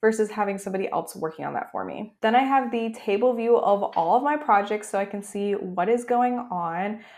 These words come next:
I added a proposed dates property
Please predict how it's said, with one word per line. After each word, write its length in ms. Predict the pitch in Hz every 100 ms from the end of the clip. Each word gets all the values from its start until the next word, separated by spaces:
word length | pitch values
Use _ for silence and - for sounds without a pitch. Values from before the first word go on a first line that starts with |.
| - -
I 320 | 190 196 196 -
added 480 | 180 220 269 269 -
a 200 | 214 208
proposed 1000 | 208 226 220 - - 175 175 226 220 202
dates 540 | 180 208 - - - - _ - -
property 720 | 170 180 196 247 254 262 262